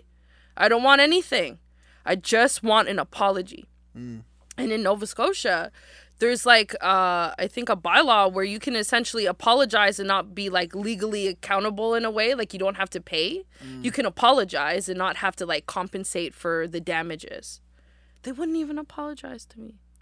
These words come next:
Speaker 1: And they have
Speaker 2: Nice.
Speaker 1: lawyers working with them, right?
Speaker 2: Mm-hmm.
Speaker 1: So, uh, that was very hurtful because they refused to apologize because they said in, in this thing that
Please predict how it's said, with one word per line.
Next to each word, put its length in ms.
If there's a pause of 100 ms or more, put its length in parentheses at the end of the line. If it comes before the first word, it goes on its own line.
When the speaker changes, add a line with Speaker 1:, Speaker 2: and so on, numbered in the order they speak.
Speaker 1:
And 100
they 100
have 160
Speaker 2:
Nice. 120
Speaker 1:
lawyers 360
working 340
with 140
them, 200
right? 240 (100)
Speaker 2:
Mm-hmm. 260 (800)
Speaker 1:
So, 680 (340)
uh, 60 (920)
that 480
was 220
very 260
hurtful 500
because 400
they 100
refused 480
to 80
apologize 640
because 380
they 140
said 460 (180)
in, 440
in 140
this 200
thing 420 (400)
that 340